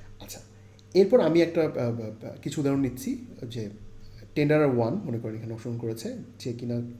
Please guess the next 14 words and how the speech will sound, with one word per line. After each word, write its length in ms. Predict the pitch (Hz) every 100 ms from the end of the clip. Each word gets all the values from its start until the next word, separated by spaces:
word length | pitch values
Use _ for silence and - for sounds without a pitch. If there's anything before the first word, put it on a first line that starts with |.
| -
কোট 180 | 151
করেছে 380 | - 139 135 277 - - - - - - - - - -
সাতাশি 400 | - 123 123 -
টাকা, 280 | 147 117 - - - - - - - - - -
টেন্ডারার 420 | 135 131 131 127
টু 140 | 135
তিরানব্বই 440 | 131 131 123 117 123
টাকা, 320 | 123 110 262 - - -
টেন্ডারার 300 | 120 117 113
থ্রি 320 | - 139 151 -
আটানব্বই 380 | 120 117 110
টাকা, 340 | 113 107 175 240 - - - -
টেন্ডারার 320 | 123 117 117
ফোর 300 | 117 147 233